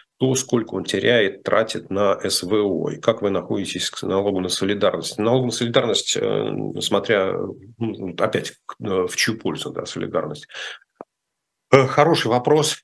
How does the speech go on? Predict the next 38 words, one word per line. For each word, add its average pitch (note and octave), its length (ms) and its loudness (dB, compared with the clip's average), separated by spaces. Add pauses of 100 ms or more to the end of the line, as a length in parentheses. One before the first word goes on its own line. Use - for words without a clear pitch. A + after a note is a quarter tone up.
Хороший B2+ 300 2
вопрос G#2+ 280 2
про, G2 440 2 (180)
эм, F2+ 680 -2
то, G2+ 140 0
сколько - 400 -2
тратит - 360 0
Россия F2 400 -2
на E2+ 220 -2
С - 140 -6
В F#2+ 100 -6
О. C#3+ 320 2 (800)
Значит, - 520 -6
у G2 60 -6
меня, G2+ 640 0 (560)
э, F2 260 2
я F2+ 280 2
делал E2+ 340 0
в E2 80 -10
конце F2 280 0
прошлой F2 440 -2
недели E2+ 280 -4
подсчёты, - 680 -2
у F2 80 0
меня, G2 480 0
щас - 220 -6
я - 80 -8
вспомню - 400 -10
правильно, G#1+ 360 2
получалось, - 400 -2
по-моему, G2 420 -2
что-то F#2 440 -4 (320)
около G2+ 460 2
пяти A2+ 420 -2
триллионов G2 540 -2
рублей F#2 300 -2
за E2+ 180 0
год. - 260 -12